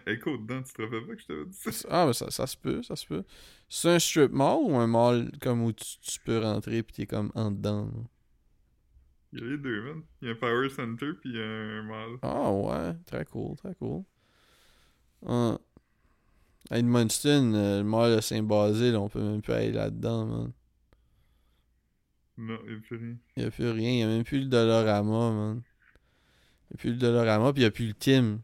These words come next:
Speaker 2: Imagine, une, une place où un, ils ferment le Dollarama puis le Tim. Tu sais que
Speaker 1: Ouais.
Speaker 2: c'est, tu sais que c'est pas le shit, là.
Speaker 1: Mhm.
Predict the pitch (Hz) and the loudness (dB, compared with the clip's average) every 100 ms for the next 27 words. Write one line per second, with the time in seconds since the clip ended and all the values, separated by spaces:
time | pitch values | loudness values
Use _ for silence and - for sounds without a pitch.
0 | - - 110 120 143 127 110 127 - - | -10 0 4 6 8 6 2 -6 -18 -20
1 | - 120 110 _ - 123 117 135 131 - | -4 -2 -2 _ -6 -2 0 4 4 4
2 | 123 110 104 101 107 104 131 123 120 110 | 2 2 2 0 -4 -2 0 2 2 2
3 | 113 110 104 107 117 113 107 104 - 117 | 2 2 2 2 0 -2 -6 -4 -2 -2
4 | 110 113 _ _ _ _ _ _ _ _ | -2 -6 _ _ _ _ _ _ _ _
5 | _ _ _ _ _ _ _ _ _ _ | _ _ _ _ _ _ _ _ _ _
6 | - - 113 104 104 - 117 - 113 - | -20 -6 -6 -4 -6 -4 -6 -4 -4 0
7 | 110 104 - - 120 - 120 117 131 _ | 0 0 -2 -4 -4 -2 -4 -4 -6 _
8 | _ _ _ _ _ _ _ _ _ _ | _ _ _ _ _ _ _ _ _ _
9 | _ _ _ - 107 110 110 | _ _ _ -18 -16 -14 -14